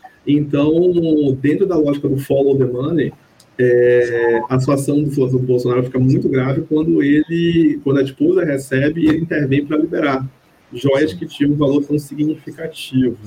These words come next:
Lembrando que foram kits diferentes, ela recebeu um e ele recebeu outro. Mas a questão do valor é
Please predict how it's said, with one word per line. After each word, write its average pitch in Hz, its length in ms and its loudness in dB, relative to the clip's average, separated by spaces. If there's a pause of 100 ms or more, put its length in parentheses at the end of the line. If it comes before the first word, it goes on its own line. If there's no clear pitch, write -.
(320)
Lembrando 143 420 2
que 170 120 -2
foram 160 260 0
kits - 280 -10
diferentes, 151 680 0
ela 127 220 2
recebeu 127 400 0
um 117 360 -2 (480)
e 127 100 2
ele 120 120 0
recebeu 131 420 0
outro. 127 480 0
Mas 151 220 2
a 175 80 0
questão 180 320 0
do 226 100 0
valor 180 360 4
é 170 160 -6